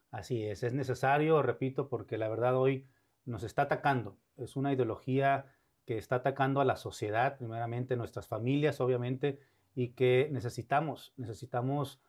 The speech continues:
poner, eh, pues como se le dice, ¿no? Este,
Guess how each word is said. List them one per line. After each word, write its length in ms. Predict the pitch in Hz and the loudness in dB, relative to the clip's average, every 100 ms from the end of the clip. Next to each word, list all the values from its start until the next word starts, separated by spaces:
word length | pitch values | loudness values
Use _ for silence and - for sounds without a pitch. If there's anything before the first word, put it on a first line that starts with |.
| _ _ | _ _
poner, 600 | 120 113 117 131 135 139 | -8 -2 0 2 2 -2
eh, 580 | 117 110 107 104 101 117 - | -4 -4 -4 -4 -6 -8 -8
pues 160 | 110 - | -8 -4
como 300 | 127 117 98 | -4 -4 -6
se 160 | 110 | -8
le 80 | 104 | -4
dice, 260 | 131 135 117 | -4 -4 -2
¿no? 260 | 135 131 | -2 -2
Este, 480 | 110 - 113 104 95 | -6 -6 -4 -2 -4